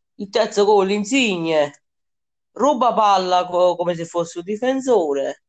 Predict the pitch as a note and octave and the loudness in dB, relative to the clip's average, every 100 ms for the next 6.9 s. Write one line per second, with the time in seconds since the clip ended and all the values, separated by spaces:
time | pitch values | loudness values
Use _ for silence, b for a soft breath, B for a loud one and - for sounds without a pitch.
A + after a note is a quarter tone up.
0 | _ _ _ _ _ _ _ _ _ _ | _ _ _ _ _ _ _ _ _ _
1 | _ _ _ - A3+ A3 F#3+ F3 D3+ C3 | _ _ _ -4 2 4 4 4 2 0
2 | C3+ D3 C#3+ - F#3 F#3 F#3 - C4 F#3+ | -4 -10 -12 -4 2 2 0 0 2 2
3 | D3 - D3+ C#3 D3+ D3+ D3+ D3 E3+ F#3 | 0 -2 2 2 2 -2 -4 -8 -12 -6
4 | A3 C4 - D4 A3 - - _ _ - | -4 -6 -4 0 0 0 -8 _ _ -6
5 | F#3+ F3+ F3+ F3 E3+ _ _ _ _ _ | -4 -2 -2 -4 -6 _ _ _ _ _
6 | _ _ _ _ F#3+ F#3 F#3 F3 F3 | _ _ _ _ -4 2 4 2 -2